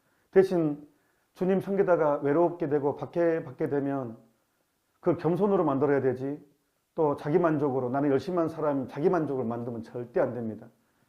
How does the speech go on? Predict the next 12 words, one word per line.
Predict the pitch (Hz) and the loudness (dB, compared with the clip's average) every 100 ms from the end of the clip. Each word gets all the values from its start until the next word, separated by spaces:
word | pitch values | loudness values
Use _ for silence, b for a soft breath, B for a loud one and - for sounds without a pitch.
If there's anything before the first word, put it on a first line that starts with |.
| _ - | _ -6
그러니까 | 160 160 | 0 2
나름대로 | 147 156 180 165 151 143 - | 4 4 4 4 4 0 -6
신앙생활을 | - 196 185 175 165 151 143 | -6 -2 -2 -2 -4 -4 -4
본격적으로 | 147 147 170 170 151 143 | -4 -2 -2 -2 -2 0
하려고 | 160 160 147 | 2 2 0
하는 | 151 | -2
사람이라면, | - 170 151 135 135 139 117 - | 0 0 2 0 -2 -4 -8 -4
마지막 | 135 147 147 | -2 -2 -2
정리하겠습니다. | 143 151 139 123 131 120 113 127 - b b b b b b | -2 -2 -2 -4 -6 -8 -8 -8 -12 b b b b b b
제발 | - 196 208 214 202 175 | 8 10 12 10 6 4
겸손해야 | 143 143 147 123 | 0 0 0 -2
됩니다. | 123 107 107 | -4 -6 -8